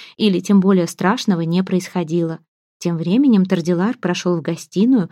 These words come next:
осмотрел окно, за которым теперь был легкий сумрак, и пошел мимо меня в кухню. Я следовала по его пятам,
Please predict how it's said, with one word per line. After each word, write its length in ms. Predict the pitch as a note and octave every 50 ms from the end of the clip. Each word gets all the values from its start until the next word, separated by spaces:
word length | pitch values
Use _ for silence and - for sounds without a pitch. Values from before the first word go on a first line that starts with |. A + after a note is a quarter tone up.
| - - - _ _
осмотрел 540 | - E3 - - E3 E3 E3+ F3 E3+ E3 D#3+
окно, 420 | D3+ D3+ - - F3 E3+ F#3+ C4
за 140 | D4 A#3+ G3+
которым 440 | F#3+ - E3+ F3 - E3 E3 D#3 D#3+
теперь 320 | - - F#3+ F#3 F3 E3
был 220 | D3+ D3 E3+ D#3+ E3
легкий 380 | E3 F3 F3+ F3+ - - F3+
сумрак, 500 | E3+ - - - F#3 E3 D#3+ D#3+ E3 - - _
и 100 | - G3
пошел 480 | F#3+ - F3 E3 - - - B3 D4 D#4+
мимо 280 | C4+ G3 F3+ G3+ A3 G#3
меня 300 | F#3 E3+ E3+ E3+ F3+ F#3+
в 100 | F#3 -
кухню. 560 | - - F3 D#3+ D3+ - - - E3 D#3 D#3+ - _ _ _ _ _ _ _ _ _ _
Я 240 | E3 D#3 F3 D#3+
следовала 580 | D#3 - - F#3 F3 E3+ D#3 D#3 D3+ D#3+ E3 E3
по 140 | D#3 - F3
его 240 | E3+ E3 E3 F3 D#3+
пятам, 420 | E3+ E3+ D#3+ - F#3+ A3+ C4 C#4